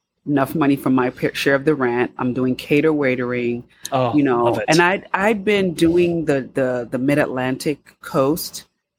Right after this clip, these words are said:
Speaker 1: from D C for years, on the Greyhound, on the Peter Pan, on the Amtrak, driving on the ninety-five, going to
Speaker 2: God bless
Speaker 1: Pittsburgh,
Speaker 2: you.
Speaker 1: going to Philly, going to Virginia Beach, going to Richmond, going to North Carolina,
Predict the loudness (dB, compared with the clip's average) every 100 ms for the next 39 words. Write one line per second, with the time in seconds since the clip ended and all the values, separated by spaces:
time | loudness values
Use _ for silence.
0 | _ _ -4 0 2 2 0 -2 -2 -2
1 | 0 0 -4 -6 -2 0 2 0 -2 -10
2 | -14 -16 -20 _ 0 2 0 0 -2 -2
3 | -4 -4 -2 -2 -2 0 0 0 -2 -2
4 | 0 0 2 2 2 0 -4 -6 -4 0
5 | 0 2 0 2 2 2 0 -2 -4 -2
6 | 0 0 -4 -2 0 2 2 2 2 2
7 | 2 2 2 0 0 -2 0 0 2 -2
8 | -2 0 0 -2 -2 0 0 -2 -4 -4
9 | -4 -2 -2 0 -2 -2 -4 -2 -2 0
10 | 0 -2 -2 -4 0 0 0 -2